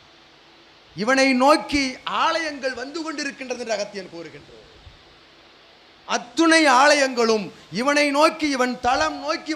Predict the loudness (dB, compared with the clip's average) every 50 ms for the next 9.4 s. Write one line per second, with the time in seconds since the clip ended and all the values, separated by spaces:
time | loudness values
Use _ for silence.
0 | -6 -6 -8 -8 -8 -8 -6 -6 -6 -6 -8 -12 -12 -14 -14 -14 -14 -14 -18 -18
1 | -20 -20 -20 -20 -20 -20 -20 -20 -12 -6 -4 -2 -2 0 -2 -2 -4 -6 -6 -8
2 | -6 -8 -8 -8 -10 -10 -8 -8 -8 -8 -6 -4 -4 -4 -6 -8 -10 -12 -10 -10
3 | -10 -12 -12 -12 -12 -10 -10 -12 -14 -16 -20 -20 -14 -10 -8 -4 -4 -2 -2 -4
4 | -4 -6 -8 -10 -12 -10 -10 -10 -10 -10 -14 -14 -14 -12 -10 -12 -12 -14 -18 -20
5 | -18 -14 -8 -6 -4 -4 -2 -2 -2 -2 -4 -4 -4 -2 0 0 0 -2 -4 -8
6 | -16 -20 -20 -20 -16 -10 -8 -8 -6 -6 -6 -6 -6 -6 -6 -8 -8 -8 -6 -6
7 | -6 -6 -6 -4 0 2 4 4 4 4 4 -2 -8 -14 -12 -6 -6 -6 -6 -6
8 | -8 -8 -8 -8 -4 -4 -4 -4 -4 -4 -6 -10 -10 -8 -8 -6 -4 -4 -2 -4
9 | -4 -6 -8 -14 -10 -2 -2 -2